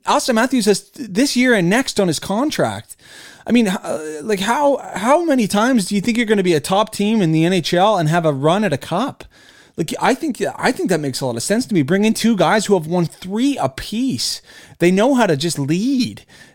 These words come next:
I mean, that to me, it, it just sounds just so enticing. I think that that would make a lot of sense, but who knows? Matt Murray ends up coming back off of injury, a guy who's played one game.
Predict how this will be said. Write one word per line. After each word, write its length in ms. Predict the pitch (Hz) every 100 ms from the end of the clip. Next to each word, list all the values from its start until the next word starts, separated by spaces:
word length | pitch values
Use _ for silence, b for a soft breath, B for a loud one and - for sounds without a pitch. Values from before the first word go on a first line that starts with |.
| - -
I 80 | 196
mean, 260 | 202 170 151 156
that 240 | 240 320
to 160 | 214 156
me, 360 | 170 226 123
it, 220 | 127 131 147
it 140 | 147
just 240 | 170 202
sounds 540 | - 147 196 180 135 -
just 260 | 147 127
so 260 | - 165 226
enticing. 460 | 190 139 123 135 123
I 140 | 175
think 220 | - 277
that 160 | 131 131
that 140 | 135
would 120 | 131 127
make 160 | 120
a 60 | 113
lot 160 | 110
of 60 | 110
sense, 340 | 117 110 104
but 320 | - 110 - B B B B B
who 100 | 180
knows? 400 | 214 139 117 - - - _ _ _ _ - -
Matt 220 | 160 190
Murray 300 | 175 196 170
ends 180 | 151 147
up 120 | 139
coming 220 | 160 147
back 260 | 135 143 151
off 160 | 135
of 100 | 127
injury, 340 | 127 135 147 139
a 40 |
guy 220 | 123 127
who's 220 | 127 127 113
played 340 | - 143 135
one 380 | 120 139 185 196
game. 380 | 151 151 123